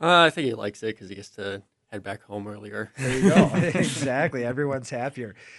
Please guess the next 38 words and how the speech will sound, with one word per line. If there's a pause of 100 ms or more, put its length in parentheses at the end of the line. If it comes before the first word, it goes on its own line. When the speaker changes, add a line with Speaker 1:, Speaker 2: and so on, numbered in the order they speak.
Speaker 2:
So,
Colin, (260)
Ryan
and
I
have
been
talking
a
lot
about
this
season.
You
guys
have (260)
had
a
good
one
so
far.
You
guys
are
coming
up
on
the
last
meet
of
the
season,
the
umac
Championship
meet